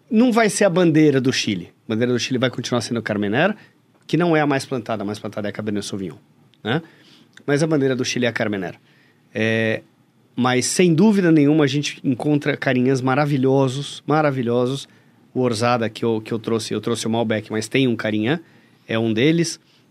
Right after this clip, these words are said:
O Luiz Felipe Edwards faz um e tem outras vinícolas que fazem. Não são todas as vinícolas que fazem Carinhã.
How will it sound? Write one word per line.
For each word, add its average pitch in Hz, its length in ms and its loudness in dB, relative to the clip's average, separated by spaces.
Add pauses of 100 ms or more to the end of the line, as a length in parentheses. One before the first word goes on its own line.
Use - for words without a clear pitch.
(120)
O - 60 -6
Luiz 120 140 0
Felipe 120 260 -2
Edwards 110 320 -2
faz 110 300 -2
um 143 180 2
e 131 60 0
tem 131 160 -2
outras 131 360 0
vinícolas 110 440 -2
que - 100 -18
fazem. 127 360 0
Não 196 180 4
são 160 220 0
todas 123 240 -2
as 117 120 -2
vinícolas 110 440 -4
que - 80 -20
fazem 107 260 -2
Carinhã. 95 440 -6